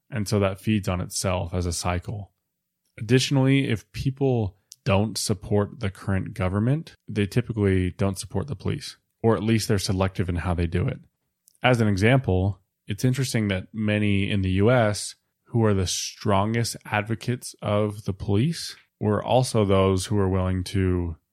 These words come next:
raid the Capitol on January sixth, right? And it was because they felt like the political system was something they weren't supporting.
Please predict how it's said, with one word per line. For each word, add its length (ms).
raid 320
the 80
Capitol 720
on 200
January 340
sixth, 420
right? 200
And 80
it 60
was 120
because 460
they 100
felt 240
like 380
the 80
political 400
system 400
was 140
something 320
they 100
weren't 240
supporting. 560